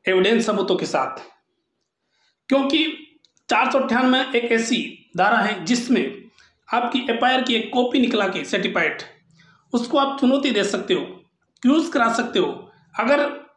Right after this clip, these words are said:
evidence आपके पास है, सब कुछ आपके पास है, तो वो वहाँ से आपका नाम या एफ़आईआर भी रद्द हो सकती है। दोस्तों, ये आपके पास उपाय है। बहुत सारे व्यक्ति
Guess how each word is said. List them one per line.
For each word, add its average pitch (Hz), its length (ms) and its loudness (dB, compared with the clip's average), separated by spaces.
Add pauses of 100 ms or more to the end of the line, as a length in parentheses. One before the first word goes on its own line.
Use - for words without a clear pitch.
(200)
evidence 240 400 2
आपके 220 260 0
पास 220 380 0
है, 226 120 2
सब 240 200 -2
कुछ 233 140 -2
आपके 202 240 0
पास 202 380 0
है, 214 80 2
तो 220 120 0
वो 202 180 2
वहाँ 180 360 0
से 135 220 -14 (540)
आपका 190 280 2
नाम 185 480 2 (120)
या 190 80 -2
एफ़आईआर 185 460 0
भी 233 280 -2
रद्द 180 240 -2
हो - 180 -6
सकती 180 320 -6
है। 147 60 -2
दोस्तों, 143 340 -6
ये 180 80 -4
आपके 220 280 -2
पास 202 280 0
उपाय 175 180 -4 (100)
है। 123 140 -10 (400)
बहुत 240 180 2
सारे 277 140 2
व्यक्ति 254 600 0